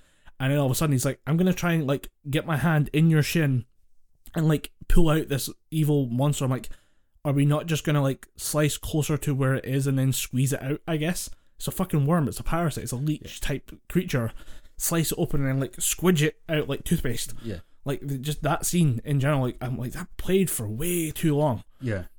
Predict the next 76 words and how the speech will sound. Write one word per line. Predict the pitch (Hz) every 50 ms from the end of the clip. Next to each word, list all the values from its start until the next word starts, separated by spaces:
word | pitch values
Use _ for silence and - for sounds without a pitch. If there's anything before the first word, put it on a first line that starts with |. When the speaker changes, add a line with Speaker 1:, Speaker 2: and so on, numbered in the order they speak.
| - - -
Speaker 1:
It's | 160 180
like | 202 202
a |
solid | - - - - 175 180 180 165
sixty | - - - - 170
seconds | 139 175 185 160 156 135
of | 127 127
just | 127 135 123 131
looking | 135 147 135 - 147 135
at | - -
Elle's | 143 151 147 135 -
face | 156 139 - -
and, | 143 127 - _ _ -
"Love | 262 160 127
Elle. | 104 101 - - - - _ - - - _
She, | - - -
Speaker 2:
Yeah. | 190 170
Speaker 1:
she's | 190 175 -
adorable." | 254 370 339 214 127 101 - - - - _ _ -
And | 139 147 151
then | 151 165
all | 165
of | 151 147
a |
sudden | - 165 160 156
you're, | 143 135
like, | 113 127
making | 139 147 139 160 156
her | 143 143 135
scream | - - - 170 147 143 131
as | - 117 123 120 117
we, | 127 127 120 - - - - _ _ -
like, | 127 120 - -
try | - - - 151
and | 165 156
shove | - - - 170 165 160
at | 156 -
her | 151 151
hand | 135 110 165 165 151 135 127 -
in | - 139
a | 147
wound | 123 135 151 151 147 139 127 - - - - - - -
we | 123 139
made | 147 151 151 139 113
Speaker 2:
Yeah. | 98
Speaker 1:
to | 90
try | - 147 123
and | 123 -
help | 151 151 131 -
her. | 123
I'm | 110 107
like, | 117 113 - - - _ _ _ _ _ _ _ _ -
"Oh | - 165 143 135
no, | 143 160 143 120
what | - - 175 -
are | 151
you?" | 147 139 127 127
Mm, | - 139 160 165 160 151 139 107 101
that | 120 120 -
was | - 117 -
just | - - 107 104 98 -
a | - 120
weird | 117 127 170 196 196 165
shot. | - - 170 156 147 -
I | 123
didn't | 131 147 143 - - -
like | 120 147 143 143 -
it | 143 -
at | - - -
all. | 143 143 143
It | 120
just | 117 -
made | 120 123 123
me | 113
really | 107 113 113 110
uncomfortable. | 98 117 120 - 127 123 117 -